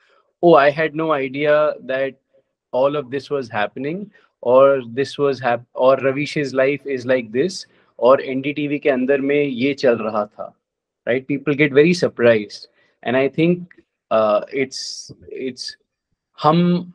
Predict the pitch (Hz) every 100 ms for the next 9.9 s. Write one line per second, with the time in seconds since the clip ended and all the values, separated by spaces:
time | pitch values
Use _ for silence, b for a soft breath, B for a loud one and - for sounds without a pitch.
0 | _ 143 160 156 160 175 180 180 185 156
1 | 156 131 156 160 165 170 170 160 - 123
2 | 151 156 131 117 127 135 139 151 151 127
3 | 135 139 147 143 131 120 117 113 110 107
4 | 104 104 101 _ _ _ _ _ _ _
5 | 139 151 135 180 185 127 110 107 101 101
6 | 101 _ _ - 165 175 208 220 - 160
7 | - 190 - 185 190 202 196 190 - 127
8 | 123 156 180 131 147 147 143 131 131 -
9 | 131 123 - 175 180 180 180 156